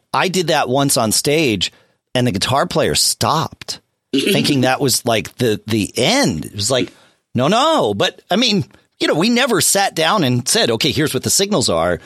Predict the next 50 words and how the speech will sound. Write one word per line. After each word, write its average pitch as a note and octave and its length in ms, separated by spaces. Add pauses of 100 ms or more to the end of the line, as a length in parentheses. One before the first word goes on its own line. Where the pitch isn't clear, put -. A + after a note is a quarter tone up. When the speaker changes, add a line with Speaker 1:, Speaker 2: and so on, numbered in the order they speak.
(240)
Speaker 1:
So, C#3+ 440 (140)
I, - 320
you A3+ 160
know, D#3 360 (140)
I B2+ 120
couldn't C#3 440
really B2 200
blame C#3+ 420
him, E2 160
but E2 100
it - 60
was G2+ 160
like, A2 180 (300)
"Wow, - 200
where C4+ 200
did, B3 160 (200)
like, G#3 140
how C4+ 160
did - 200
you B3+ 120
get A#3 260
to A3 160
a G3 60
point?" A#3+ 300
And F3 100
the, F#3+ 120
and F#3+ 120
another A3 220
guy F#3 180
on C3 100
stage C#3+ 200
was B2+ 100
like, D#3 140
"Yeah, C4 120
I F3+ 100
thought F#3+ 180
you F3 100
meant E3+ 140
that E3+ 140
was D3 100
the E3 140
end, F3+ 80
like, A#2+ 140
wrap C3 280
it C#3 80
up." F3 300 (420)
Like, - 160
huh, A4 220 (400)
that's - 180
interesting. E2+ 560